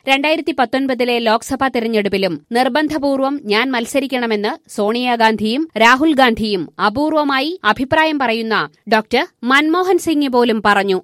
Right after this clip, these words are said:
ഒരു വലിയ ദൗത്യം ഏറ്റെടുക്കാൻ പറഞ്ഞയച്ചിരിക്കെ മത്സരിക്കാനില്ലെന്ന് ഞാൻ ഉറപ്പിച്ചു പറഞ്ഞു.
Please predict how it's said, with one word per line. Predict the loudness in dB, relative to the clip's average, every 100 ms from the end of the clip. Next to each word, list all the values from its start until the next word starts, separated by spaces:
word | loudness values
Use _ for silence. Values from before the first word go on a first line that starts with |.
| 0
ഒരു | 2
വലിയ | 2 -2 -2 -2
ദൗത്യം | 0 0 -2 -2
ഏറ്റെടുക്കാൻ | -2 -4 -4 -2 0 2
പറഞ്ഞയച്ചിരിക്കെ | 2 2 0 -2 0 -2 0 0 0
മത്സരിക്കാനില്ലെന്ന് | 0 0 0 -4 -2 -2 0 -2 -2 -4 -2
ഞാൻ | -2 0
ഉറപ്പിച്ചു | -2 -2 -2 -2 -2
പറഞ്ഞു. | 0 0 0